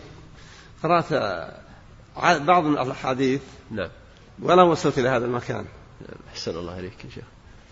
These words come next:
Speaker 2: أحسن الله إليك.
Speaker 1: لأن بقى، يعني ما لي صلة ب-، بالعمدة، بعد تخرج من واحد إلا ب-،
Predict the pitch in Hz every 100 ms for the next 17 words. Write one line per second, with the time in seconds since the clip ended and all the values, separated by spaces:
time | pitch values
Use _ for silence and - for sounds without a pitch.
0 | - - - - - - - - 120 101
1 | 90 85 85 - - - - - 165 143
2 | 127 101 - - - - - - - -
3 | - - - - - - - - - -
4 | - - - 123 185 180 151 131 131 175
5 | 147 143 127 120 - - - - - -
6 | - - - - 113 101 123 131 107 120
7 | 120 - - - - - - 156 117 -
8 | 127 117 107 113 139 143 135 127 127 113